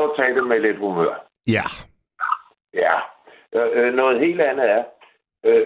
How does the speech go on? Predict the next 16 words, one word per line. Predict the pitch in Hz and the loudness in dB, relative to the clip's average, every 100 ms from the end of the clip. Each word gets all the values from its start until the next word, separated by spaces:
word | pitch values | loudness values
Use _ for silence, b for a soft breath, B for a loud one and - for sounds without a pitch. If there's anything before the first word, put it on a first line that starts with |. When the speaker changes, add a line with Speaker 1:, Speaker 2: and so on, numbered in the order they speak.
| 117 | 4
Speaker 1:
øh, | 117 110 110 | 6 6 4
øh, | 113 107 104 98 - _ _ 117 | 6 6 2 -2 -10 _ _ -4
hvorfor | 113 139 233 214 | -2 0 -2 -4
stiller, | - 131 117 113 - 113 | -2 0 2 0 -2 -4
altså, | 113 120 104 | -2 -2 0
hvad | 151 202 | 0 2
holder | 185 123 107 | 0 0 0
dig | 95 92 107 | -2 -4 -6
tilbage | 90 87 110 190 - | -8 -2 -2 -2 -4
fra | 139 135 | -2 0
at | 92 - | -2 -4
stille | 120 104 | -2 0
op | 98 117 | 0 0
i | 139 | -4
et | 113 | -2
reality-show? | 95 78 101 139 - 120 113 - - 107 110 | 0 0 -2 -4 -6 -8 -8 -10 -6 2 4